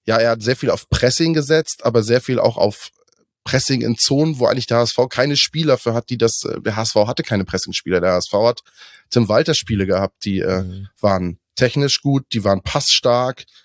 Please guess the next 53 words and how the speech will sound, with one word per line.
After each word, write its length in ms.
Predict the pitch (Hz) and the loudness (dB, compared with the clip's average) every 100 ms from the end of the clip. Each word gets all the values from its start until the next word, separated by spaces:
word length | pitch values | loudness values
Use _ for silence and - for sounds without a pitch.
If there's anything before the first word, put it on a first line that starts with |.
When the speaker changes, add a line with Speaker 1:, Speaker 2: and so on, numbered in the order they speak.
| _ _ | _ _
Speaker 1:
die 200 | 117 98 | -2 2
waren, 440 | 98 95 95 95 92 | 2 2 0 -4 -2
äh, 380 | 90 87 90 101 | -2 -2 -2 -2
hatten 340 | 107 104 98 | -2 0 0
ein 180 | 90 98 | -2 0
gutes 180 | 110 - | 0 0
Spielverständnis, 1200 | - 135 135 143 131 - 131 120 127 123 - - - - _ _ | -2 0 0 2 0 2 0 0 -2 -2 -4 -8 -14 -20 _ _
aber 200 | 107 113 | 0 0
die 140 | 107 | 0
waren 180 | 107 107 | 2 2
nicht, 380 | 117 147 - - - | 0 -4 -10 -16 -2
wir 160 | 110 | 0
hatten 180 | 123 123 | 0 -2
keinen 200 | 113 117 | 0 0
Kader, 260 | - 131 123 | 2 0 2
der 80 | 107 | 2
besonders 340 | 110 107 101 | 2 0 0
schnell 340 | - 117 127 | 0 2 2
war 220 | 143 165 175 | 0 -4 -4
und 140 | 113 | 0
wir 80 | 117 | 0
hatten 160 | - | 0
keinen 240 | - 113 135 | -2 -2 0
Kader, 340 | - 131 123 | 0 0 2
der 120 | 120 | 0
besonders 400 | 117 110 117 110 - | 0 2 2 0 -2
Pressing, 560 | - 135 107 98 92 - _ _ _ | 0 0 0 -2 -4 -10 _ _ _
Pressing 340 | - 123 113 104 | -2 0 0 -2
intensiv 600 | 107 - 95 92 104 - | -2 0 -2 -2 -4 -6
ist. 160 | 82 | -6
Und 120 | 85 95 | -4 -4
das 160 | 98 | -2
war 100 | 113 | 0
ja 100 | 120 | 0
nun 140 | 120 117 | 0 0
das 140 | 113 | -2
Spiel, 420 | - - 120 123 123 - - _ | -2 -2 0 0 -2 -12 -20 _
wes 180 | 113 - | 0 2
er 140 | 113 | 0
uns 180 | 113 - - | 0 -2 0
aufdrücken 840 | 120 - - - - 120 127 135 | 0 0 -12 -18 -16 -6 -4 0
wollte, 200 | 123 117 | 0 0
aber 120 | 107 | -2
kein 160 | - 107 | -2 -4
Offensivpressing, 720 | - 107 117 147 - 131 127 | -2 -2 -2 -4 -2 -2 0
sondern 240 | 117 117 113 | 0 0 0
eher 180 | 117 110 | 0 0
so 80 | |
ein 100 | 107 | 0
Defensivpressing 880 | 98 160 - 92 98 - 98 95 95 | -2 -2 -2 -4 -6 -6 -6 -4 -4
hat 100 | 95 | -2
er 100 | 90 | -2
gespielt. 460 | 95 - 101 131 | -2 -4 -2 -4